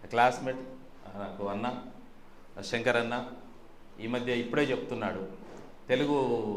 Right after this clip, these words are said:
విభాగానికి కూడా శాఖ అధ్యక్షులు అయినట్లుగా ఇప్పుడే చెప్పాడు, ఇన్ఛార్జి ఆ శాఖ అధ్యక్షులుగా. వారికి అభినందనలతో నమస్కారాలు, ఇన్ఛార్జి కొంతకాలం. ఇక నేటి కథానాయకులు, ఆ, సుధాకర్ సార్, చిదిరాల సుధాకర్ సార్.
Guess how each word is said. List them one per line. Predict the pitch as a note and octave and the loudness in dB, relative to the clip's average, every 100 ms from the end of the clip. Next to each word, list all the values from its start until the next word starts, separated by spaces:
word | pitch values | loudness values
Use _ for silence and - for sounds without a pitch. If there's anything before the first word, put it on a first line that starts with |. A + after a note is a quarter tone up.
| G2 F#2+ F2 F#2 G2+ | -2 -4 -6 -8 -6
విభాగానికి | A2+ A2 B2+ C3 B2+ A#2+ | -2 4 4 6 4 2
కూడా | A#2+ C3+ A2+ - | 4 6 6 6
శాఖ | A2+ A#2 | 6 6
అధ్యక్షులు | A2 A2 A2 A2 | 6 2 2 2
అయినట్లుగా | G#2 G2+ G#2 | 2 0 0
ఇప్పుడే | G#2 F#2+ G#2+ | 0 2 0
చెప్పాడు, | F#2+ F2+ F2+ F#2+ - - - A2+ | 2 0 -2 -2 -4 -6 -8 -2
ఇన్ఛార్జి | A#2+ B2+ D3+ C#3 B2+ B2 A2+ | -2 2 6 6 6 4 4
ఆ | G#2 | 4
శాఖ | A#2 A2+ | 2 4
అధ్యక్షులుగా. | A2+ G#2 G#2 F#2+ G2+ A2+ - - - - - - | 2 2 -2 -2 -2 -2 -2 -6 -8 -10 -8 4
వారికి | A#2 A#2+ | 6 8
అభినందనలతో | A2 A#2 D3 C#3+ C3+ C3 C#3+ | 6 8 8 8 8 8 8
నమస్కారాలు, | B2 A#2+ A#2 A#2 A2 G#2 F3 - - - F#2+ | 6 6 6 8 8 8 4 -2 -8 -12 -8
ఇన్ఛార్జి | G#2+ G#2 A2 G2+ G2+ | -4 2 2 2 -2
కొంతకాలం. | F2+ F2 F2 E2+ - - - - - - | -6 -8 -10 -10 -12 -16 -16 -16 -14 -2
ఇక | A#2 | 4
నేటి | B2+ C3 | 4 4
కథానాయకులు, | B2+ A#2+ G#2+ B2 A#2+ A#2 A2+ C3+ - - - - - - - - - | 6 4 4 6 6 6 2 0 -2 -6 -10 -14 -16 -16 -16 -14 -8
ఆ, | F2+ F2+ - | -6 -4 -4
సుధాకర్ | A2+ C3 C3 A#2+ | 4 6 6 2
సార్, | G2+ F2 A#2 | 0 -4 0
చిదిరాల | A2+ A2 G#2 | 4 4 4
సుధాకర్ | G2 F#2+ G2 F#2+ F#2+ | 0 -2 -2 -2 -6
సార్. | F2+ | -8